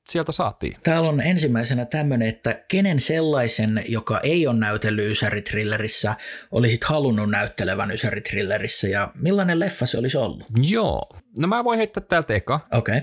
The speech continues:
Speaker 1: Mulla on tässä kaksi vastausta. Mä oon muutaman näyttelijän tänne heittänyt. Osa on semmoitteita, jotka ois voinut näytellä ysäritrillereissä
Speaker 2: Mm.
Speaker 1: ikänsä puolesta, ja toiset on taas sit tuoreempia kasvoja, jotka ei sitten ikänsä puolesta ole pystynyt näyttelemään siellä.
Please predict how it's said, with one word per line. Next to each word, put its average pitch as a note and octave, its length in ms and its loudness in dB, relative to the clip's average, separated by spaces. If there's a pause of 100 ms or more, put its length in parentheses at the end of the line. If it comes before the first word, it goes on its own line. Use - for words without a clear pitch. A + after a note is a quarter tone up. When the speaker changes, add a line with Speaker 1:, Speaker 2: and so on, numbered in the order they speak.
Speaker 1:
Mulla C#3 220 2
on D#3 60 0
tässä D3+ 180 0
kaksi - 360 0
vastausta. F#2+ 540 -2
Mä F#2+ 80 2
oon G2 60 2
muutaman G#2 400 2
näyttelijän F#2 420 0
tänne F2 180 -2
heittänyt. F#2+ 400 0
Osa C#3+ 240 2
on G#2 80 -2
semmoitteita, A#2+ 440 -2
jotka G2 320 0
ois C#3+ 320 2
voinut F#2 260 2
näytellä F2+ 360 -2
ysäritrillereissä F#2 1120 -4 (180)
Speaker 2:
Mm. A#2 200 4 (200)
Speaker 1:
ikänsä G#2 500 0
puolesta, F2+ 540 -4
ja F#2+ 100 0
toiset G#2+ 380 2
on F#2+ 80 -2
taas F#2 260 0
sit - 160 -6
tuoreempia F#2 500 2
kasvoja, F2+ 400 -2
jotka F2+ 300 -2
ei F2 60 -4
sitten - 220 -4
ikänsä F#2 380 -2
puolesta E2+ 460 -2
ole G#1+ 60 -6 (140)
pystynyt - 360 -14
näyttelemään - 480 -6
siellä. - 260 -8